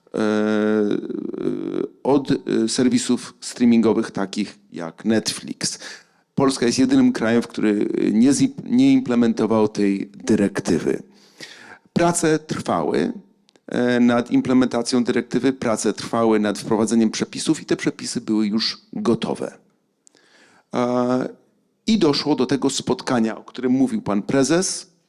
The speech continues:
premiera Morawieckiego, e, w tamtym czasie pełniącego obowiązki ministra cyfryzacji, z szefem Netflix, panem Reedem Hastingsem. Trzy dni później nastąpiła radykalna zmiana,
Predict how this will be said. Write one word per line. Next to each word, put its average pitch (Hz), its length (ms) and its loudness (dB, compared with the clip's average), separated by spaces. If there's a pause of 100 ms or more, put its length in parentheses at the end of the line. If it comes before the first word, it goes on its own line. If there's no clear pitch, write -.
(460)
premiera 120 540 2 (200)
Morawieckiego, 135 920 0 (400)
e, 110 260 0
w - 40 -6
tamtym 113 300 2
czasie 117 240 -2
pełniącego 117 680 2
obowiązki 110 640 0 (260)
ministra 127 500 2
cyfryzacji, 135 960 -2 (420)
z - 120 -2
szefem 139 560 2 (260)
Netflix, - 720 0 (260)
panem 107 260 0
Reedem 110 300 2
Hastingsem. 135 840 2 (380)
Trzy - 300 0
dni 165 240 -4
później 143 540 2 (200)
nastąpiła 123 760 0 (280)
radykalna 127 640 0
zmiana, 110 560 0